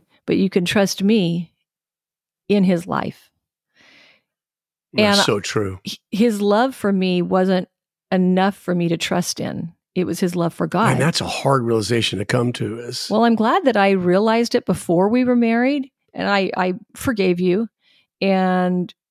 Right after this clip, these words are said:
Speaker 1: I was thankful that he showed me that so early on in our relationship, is that I can't trust Kenny Sowers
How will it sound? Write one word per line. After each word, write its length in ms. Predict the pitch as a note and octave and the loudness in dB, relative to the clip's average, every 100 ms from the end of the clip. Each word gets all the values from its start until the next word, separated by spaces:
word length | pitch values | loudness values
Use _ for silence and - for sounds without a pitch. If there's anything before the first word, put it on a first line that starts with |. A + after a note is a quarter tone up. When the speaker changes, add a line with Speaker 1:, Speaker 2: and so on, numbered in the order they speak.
| _ - | _ -2
Speaker 1:
I 180 | F#3 | 0
was 580 | F#3 F#3+ F#3 E3+ - - _ _ _ - | 2 2 2 -2 -10 -12 _ _ _ -2
thankful 560 | F#3+ C4+ - F#3 F3 G3 | 0 0 0 0 0 0
that 440 | F#3 F3+ F3+ - _ _ - | 2 2 2 -4 _ _ -16
he 280 | - A3 G3 | -2 0 0
showed 340 | - G3+ C4 | 2 2 2
me 160 | A3 F3+ | 0 2
that 220 | F3 - | 0 -2
so 400 | - G#3 G3 - - | -2 0 0 -2 -2
early 360 | G3 G#3 G3+ - | 0 2 0 0
on 220 | F#3 G#3 | -2 0
in 100 | F3+ | 0
our 120 | F3 E3+ | 0 -2
relationship, 800 | E3+ G3 - F3+ - F3 E3+ - | 0 0 0 -4 -2 -2 -4 -6
is 120 | F3+ | -6
that 100 | F#3 | -2
I 100 | F#3 | -2
can't 400 | G#3+ D4 C#4+ - | -2 -4 -4 -6
trust 480 | - G#3 G3 - - | -2 0 0 -4 -10
Kenny 260 | - F#3 E3+ | -2 0 0
Sowers 640 | - F3+ E3+ D#3+ D#3 - | 0 0 0 -2 -4 -8